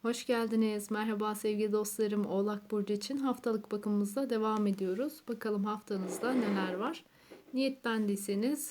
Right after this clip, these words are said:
sizler için yorumumuzu yapmaya başlayalım. Dışarıdaki bir görüntüden bahsedeceğim. Çok istenilen bir amaç var gibi. Yani bir amacınız var.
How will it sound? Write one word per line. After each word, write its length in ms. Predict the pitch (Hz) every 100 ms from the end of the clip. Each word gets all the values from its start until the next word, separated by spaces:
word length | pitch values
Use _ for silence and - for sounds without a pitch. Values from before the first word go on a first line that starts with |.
| -
sizler 300 | - 220 214
için 220 | 202 202
yorumumuzu 460 | 208 208 185 180 196
yapmaya 540 | 190 190 180 208 269
başlayalım. 680 | 214 208 - 196 175 240 302 - - -
Dışarıdaki 600 | 294 262 220 208 208 247
bir 120 | 240
görüntüden 920 | 233 202 220 220 208 214 202 202 247 254 - _ _ _ _ -
bahsedeceğim. 840 | 214 208 - 196 180 180 190 233 - - - - -
Çok 260 | 330 -
istenilen 760 | 254 - 247 220 220 247 247 220
bir 320 | 226 233 233 -
amaç 520 | 214 226 233 - 196
var 160 | 175
gibi. 200 | 160 160
Yani 260 | 190 160 196
bir 80 | 247
amacınız 640 | 254 240 226 226 226 202
var. 220 | 175 165